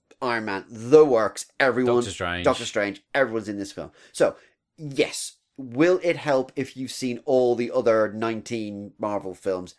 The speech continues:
Speaker 1: Hell yeah.
Speaker 2: Yes.
Speaker 1: Um,
Speaker 2: I think you need to have seen at least half of them.
Speaker 1: So then, you see, this is the thing I started thinking about is, I, if you had to put together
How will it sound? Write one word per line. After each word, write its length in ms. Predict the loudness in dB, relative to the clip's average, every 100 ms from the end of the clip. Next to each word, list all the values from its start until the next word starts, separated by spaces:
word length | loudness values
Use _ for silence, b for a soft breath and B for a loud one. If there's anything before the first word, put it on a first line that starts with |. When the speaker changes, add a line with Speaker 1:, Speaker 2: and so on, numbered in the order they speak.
| _
Speaker 1:
Hell 280 | _ 0 0
yeah. 240 | 0 -6 -10 -10
Speaker 2:
Yes. 440 | -8 -8 -10 -20 _
Speaker 1:
Um, 260 | -4 -4 -4 -8
Speaker 2:
I 40 |
think 140 | -4 -2
you 80 | -4
need 140 | -6
to 60 | -8
have 80 | -6
seen 120 | -6
at 60 | -6
least 200 | -8 -10 -12 -2
half 300 | -2 -2 -6
of 60 |
them. 140 | -4 2
Speaker 1:
So 180 | 4
then, 400 | 2 2 4 4 0
you 60 |
see, 140 | -8 0
this 280 | 0 0
is 80 | -4
the 80 | -8
thing 160 | -4 0
I 100 | 0
started 280 | 0 -4 -4
thinking 300 | -10 -10 -6
about 240 | -6 -6 _
is, 420 | 0 0 -2 -10 -16 _ _ _ _ _ _ _ _ _
I, 180 | -2 0
if 280 | 2 2 0
you 80 | -6
had 120 | -6
to 60 | -10
put 240 | -6 -6
together 500 | -4 0 2 2 -2